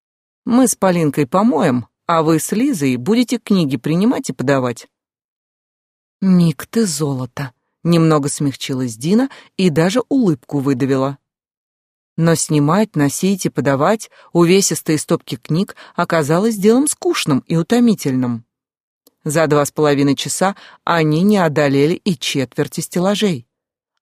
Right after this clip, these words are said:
От пыльных книг все четверо раз за разом чихали, но это полбеды. Сначала у Дины стали чесаться нос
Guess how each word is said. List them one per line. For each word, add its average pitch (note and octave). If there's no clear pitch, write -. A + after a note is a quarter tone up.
От D3
пыльных C#3+
книг F3
все F3+
четверо D#3
раз D#3+
за D3
разом G#3
чихали, F#3
но D3+
это C#3
полбеды. D3+
Сначала D3+
у D3
Дины D3
стали C#3+
чесаться -
нос C3+